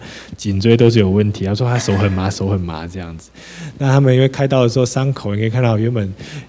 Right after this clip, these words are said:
一个小节段的神经呢，可能要开十公分的伤口。那后来呢，我们的显微镜慢慢进步，然后它的解析度啊越来越好之后，我们可以用这个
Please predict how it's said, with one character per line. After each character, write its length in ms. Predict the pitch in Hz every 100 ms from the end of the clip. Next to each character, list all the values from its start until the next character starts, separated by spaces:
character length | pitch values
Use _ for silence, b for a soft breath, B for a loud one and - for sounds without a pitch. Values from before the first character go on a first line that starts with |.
| -
一 100 | 135
个 140 | 123
小 200 | 110 104
节 220 | 101 107
段 160 | 113 123
的 100 | 113
神 240 | 110 117
经 140 | 117 120
呢， 180 | 120 120
可 140 | 104
能 80 | 95
要 140 | 107
开 200 | 110 110
十 220 | 98 -
公 180 | 107 110
分 140 | 110 104
的 100 | 101
伤 280 | - 101
口。 200 | 110 95 - - B B B B
那 120 | 160
后 180 | - 175
来 140 | 139
呢， 120 | 131 127
我 120 | 120
们 120 | 117
的 80 | 117
显 240 | - 110
微 160 | 107 117
镜 300 | 113 147 131 117 160
慢 100 | 135
慢 160 | 135 135
进 180 | 135 123
步， 120 | 127
然 160 | 117 117
后 240 | 127 123 B B B
它 140 | 123
的 200 | 120 117 110 - - _
解 220 | - 107
析 200 | 104 131
度 160 | 135 139
啊 160 | 123
越 120 | 131 127
来 40 |
越 100 | 131
好 220 | 104 95
之 160 | 95 123
后， 100 | 123
我 60 | 95
们 160 | 104 113
可 100 | 120
以 60 |
用 160 | 120 113
这 80 |
个 140 | 110